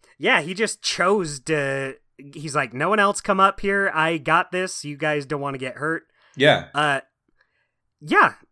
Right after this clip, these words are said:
Speaker 1: it was cool. It was a cool little scene. Uh, I like that it starts you off just reflecting the fireballs at it, but then you gotta actually start running.
Speaker 2: Yeah, yeah, yeah. Um,
Speaker 1: Yeah.
Speaker 2: Yeah, that, that was a runner-up, but it's definitely the Jeff song.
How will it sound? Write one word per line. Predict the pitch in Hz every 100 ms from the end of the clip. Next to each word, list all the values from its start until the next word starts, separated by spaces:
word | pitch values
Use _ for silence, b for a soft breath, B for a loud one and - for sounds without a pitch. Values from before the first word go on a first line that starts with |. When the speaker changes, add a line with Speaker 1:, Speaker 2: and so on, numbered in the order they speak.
| -
Speaker 1:
it | 196
was | 185
cool. | 160 - 220
It | 156
was | 151
a | 139
cool | - 190
little | 190 180
scene. | 165 180 180 196 208 -
Uh, | 143 131 131 -
I |
like | 156 156 151
that | 160
it | 147
starts | - 165 147
you | 156
off | 143 143 -
just | 139 -
reflecting | 131 - 147 - 147
the | 131
fireballs | 151 147 139 131
at | 143
it, | 143
but | 139 -
then | 131
you |
gotta | 131 135
actually | 127 120 127 - 139 127
start | 117 - 139 135
running. | 123 131 139 147 _ _ _ _ _ _ _
Speaker 2:
Yeah, | - 120 104
yeah, | 107 107 110 92 _ _ _ _ _ _ _ _ _ _ _ -
yeah. | 110 104
Um, | -
Speaker 1:
Yeah. | - 120 - _ _ _ _ _ _ -
Speaker 2:
Yeah, | 202 104
that, | 127
that | 143
was | 170 156
a |
runner-up, | 139 143 139 120 104
but | 123
it's | 117
definitely | 139 127 127
the | 107
Jeff | 104 104 95
song. | - 101 92